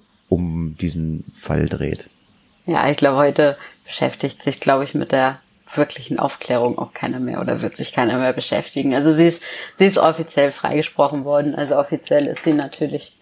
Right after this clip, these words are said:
Speaker 2: ähm, keine Mörderin. Ähm, aber ich glaube, bei allem, was man so lesen und finden kann, kann sich jeder sein eigenes Bild machen. Ähm, aber es spricht schon einiges dafür, <laughs> möchte ich mal so sagen. Ähm,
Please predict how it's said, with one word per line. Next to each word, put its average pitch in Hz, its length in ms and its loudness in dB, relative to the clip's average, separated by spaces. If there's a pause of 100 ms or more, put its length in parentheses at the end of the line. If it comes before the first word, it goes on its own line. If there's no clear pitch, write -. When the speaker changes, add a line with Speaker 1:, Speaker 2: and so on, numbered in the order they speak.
(120)
Speaker 2:
ähm, 135 360 -6 (140)
keine 151 320 4
Mörderin. 156 680 2 (600)
Ähm, 143 460 0 (400)
aber 139 240 4
ich 143 160 -8
glaube, 143 460 4
bei 135 180 4
allem, 147 400 4
was 143 180 -2
man 147 220 4
so 143 100 -2
lesen 147 420 4
und 139 180 -4
finden 151 420 2
kann, 139 400 -4
kann 143 160 -12
sich 135 140 -16
jeder 135 280 0
sein 131 180 0
eigenes 139 300 0
Bild 147 260 0
machen. 131 260 -8 (460)
Ähm, 135 280 -6 (140)
aber - 180 -12
es - 80 -6
spricht - 360 -2
schon - 360 0 (600)
einiges 131 640 2
dafür, 131 680 2 (220)
<laughs> - 220 -8
möchte - 220 -8
ich - 100 -6
mal 135 160 -2
so 117 140 -4
sagen. 135 400 0 (540)
Ähm, 135 420 -6